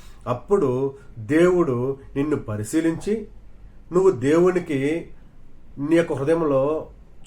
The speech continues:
చోటిచ్చావు కాబట్టి, దేవుని యొక్క వాక్యం నీ యొక్క హృదయంలో ఉంది కాబట్టి,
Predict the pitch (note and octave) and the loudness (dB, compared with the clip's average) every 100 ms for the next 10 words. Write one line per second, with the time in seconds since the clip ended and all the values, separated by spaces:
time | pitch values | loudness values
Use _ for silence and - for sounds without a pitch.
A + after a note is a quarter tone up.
0 | D#3 E3 E3+ E3 B2 C3 A#2 A2+ C#3+ C3+ | 2 2 2 0 2 0 -2 -2 -2 0
1 | D3+ D3 C3+ A2 C#3 D3 E3 D3 C#3 A2 | 2 0 -2 -2 -2 -2 -2 -2 -2 -6
2 | A#2 C3+ C#3+ G#2+ A#2+ B2+ B2+ G#2+ G#2 C3+ | -6 -4 -2 -4 -6 -4 -4 -4 -6 -8